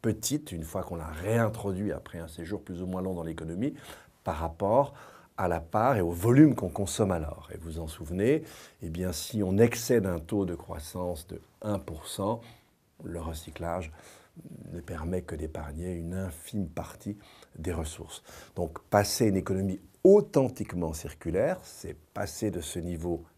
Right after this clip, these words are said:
micro, déjà un premier niveau macro.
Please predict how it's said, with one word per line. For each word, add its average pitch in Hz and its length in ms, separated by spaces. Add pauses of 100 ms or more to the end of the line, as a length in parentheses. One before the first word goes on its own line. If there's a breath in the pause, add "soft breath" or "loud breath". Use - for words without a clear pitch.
(140)
micro, 98 600 (320 loud breath)
déjà 92 380
un 78 140 (160)
premier 147 580
niveau 85 280
macro. 78 540